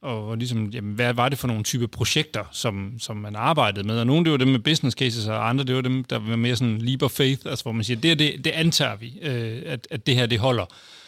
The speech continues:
Øh, og det der er vel i virkeligheden sådan lidt en vej, hvor vi siger, jamen lad os, lad os prøve, at vi, vi, vi tror, at det her det er noget, der, der har en idé, det kan vi, det kan vi selv, øh, se.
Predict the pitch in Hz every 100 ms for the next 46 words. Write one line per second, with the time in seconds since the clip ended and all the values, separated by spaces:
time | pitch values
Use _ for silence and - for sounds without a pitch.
0 | - - - 127 113 113 135 139 165 139
1 | 127 123 131 156 151 143 147 143 131 123
2 | 131 135 107 123 117 110 110 - - 139
3 | 117 147 160 143 110 139 131 117 123 113
4 | 120 113 202 214 143 127 156 143 139 139
5 | 135 139 110 127 107 143 139 117 135 123
6 | 143 135 107 101 98 139 127 104 151 -
7 | 131 120 -